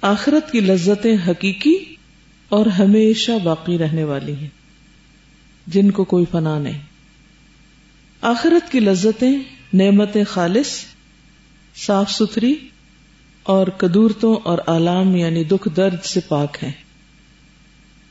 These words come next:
جنت کی لذتیں، جنت کی نعمتیں ایسی مرغوب ہیں، یعنی اتنی پسندیدہ ہیں، جن کی طرف رغبت ہوتی ہے کہ ہر انسان ان کی آرزو کرتا ہے اور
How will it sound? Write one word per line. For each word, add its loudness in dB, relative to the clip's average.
جنت 2
کی 0
لذتیں، 2
جنت 2
کی -2
نعمتیں 0
ایسی 2
مرغوب 2
ہیں، -4
یعنی 2
اتنی 0
پسندیدہ 0
ہیں، -2
جن 0
کی -2
طرف -2
رغبت 0
ہوتی -2
ہے -2
کہ 2
ہر 2
انسان 2
ان 4
کی 0
آرزو 2
کرتا -4
ہے -12
اور -2